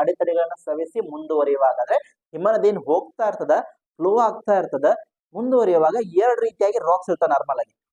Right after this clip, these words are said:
ಹಾರ್ಡ್ ರಾಕ್, ಸಾಫ್ಟ್ ರಾಕ್. ಸಾಫ್ಟ್ ರಾಕ್ ಏನಾಗ್ತವೆ, ಆಟೋಮ್ಯಾಟಿಕ್ ಆಗಿ ಸೌದು ಪುಡಿಯಾಗಿ ಹೋಗ್ತಾವ. ಹಾರ್ಡ್ ರಾಕ್ ಇದ್ದದ್ದು ಏನಾಗುತ್ತಾ, ಹಂಗೆ ಉಳಿತದ, ಆದ್ರೂ ಅಬ್ರೇಷನ್ ಆಗತ್ತಿಲ್ಲ ಅಲ್ಲಿ, ಅದೇನೋ ಘರ್ಷಣೆ ಆಗತ್ತಿಲ್ಲ. ಏನು, for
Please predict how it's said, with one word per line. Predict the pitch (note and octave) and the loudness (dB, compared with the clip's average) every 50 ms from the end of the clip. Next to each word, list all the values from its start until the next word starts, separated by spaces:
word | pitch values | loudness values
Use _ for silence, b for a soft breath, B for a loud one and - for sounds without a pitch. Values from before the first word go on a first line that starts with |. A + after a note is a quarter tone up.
| _ _ - | _ _ -4
ಹಾರ್ಡ್ | E3+ F#3 G3+ F#3+ F3+ | -2 -2 0 0 0
ರಾಕ್, | G3 G3+ G3+ - C4+ B3+ - - | 0 0 0 -2 -4 -6 -2 0
ಸಾಫ್ಟ್ | B3 A3+ A3+ - - - | 0 0 0 0 -2 -4
ರಾಕ್. | C#3+ - - B2 - - | -4 -4 -4 -8 -2 0
ಸಾಫ್ಟ್ | G3+ G#3 A3+ A3 - - | 2 2 2 2 0 0
ರಾಕ್ | A3+ A3 A3 A3+ | 0 0 0 -2
ಏನಾಗ್ತವೆ, | G#3+ G#3+ G3+ G3+ - A3 A3+ A#3+ B3+ - - _ _ - | -4 -4 -4 -2 0 0 2 2 0 -2 -8 _ _ -8
ಆಟೋಮ್ಯಾಟಿಕ್ | D3+ D#3+ F3 F#3+ F#3 F3+ F#3 F#3 G3 | -4 -2 0 0 0 0 0 0 -2
ಆಗಿ | F#3 - | -2 0
ಸೌದು | - F3 F3 F#3+ F#3 F#3 | 0 2 2 2 0 0
ಪುಡಿಯಾಗಿ | - - E3 E3 E3 F#3+ - A#3 | -4 -2 0 0 0 2 0 -2
ಹೋಗ್ತಾವ. | A3+ A3 - - A#2+ - - - _ _ _ _ _ _ _ - | -2 -2 -2 -2 -4 -4 -6 -10 _ _ _ _ _ _ _ -2
ಹಾರ್ಡ್ | F3 G#3 B3 C4+ B3 B3+ | 0 0 0 2 2 0
ರಾಕ್ | B3+ A#3 A#3+ A#3 | 0 0 0 -2
ಇದ್ದದ್ದು | G3 G3 F#3+ G3+ | 0 2 0 0
ಏನಾಗುತ್ತಾ, | G3 F#3+ F#3 F#3 - - A#3 A#3 A3 - - | 0 0 -2 -2 0 0 0 0 0 -4 -6
ಹಂಗೆ | D#3+ E3 E3 E3 E3+ E3+ E3+ | -8 -8 -4 0 2 2 2
ಉಳಿತದ, | D#3+ D#3 D#3 D3+ - D3 C#3 D3+ C#3 - - - _ _ _ B2+ | 4 2 0 0 -2 0 2 2 2 0 -2 -8 _ _ _ -4
ಆದ್ರೂ | C#3+ E3 F#3 G3+ | -2 0 2 2
ಅಬ್ರೇಷನ್ | F#3 D3+ D3+ E3+ G3 G3 G3+ G#3+ G#3 G#3 | 0 0 0 0 -2 -2 -2 -2 -2 -2
ಆಗತ್ತಿಲ್ಲ | G#3 A3+ A3 C4+ C4 C4 | -2 -2 -2 -2 0 2
ಅಲ್ಲಿ, | B3 - - - _ _ _ _ _ _ _ _ _ _ | 0 0 -2 -6 _ _ _ _ _ _ _ _ _ _
ಅದೇನೋ | - D3 E3 F#3+ A3 F3+ D3+ E3 | -8 -4 -2 0 -2 0 2 0
ಘರ್ಷಣೆ | E3+ E3 - - A#3 A#3 A3+ A#3 | 0 0 -2 -4 -2 0 2 2
ಆಗತ್ತಿಲ್ಲ. | A#3 A#3+ A#3+ C4 A#3+ G3+ - - - _ _ _ _ _ _ | 2 2 2 2 2 2 0 -2 -4 _ _ _ _ _ _
ಏನು, | D#3 D#3+ E3 E3+ | -6 -6 -4 -2
for | E3 F3 | 0 0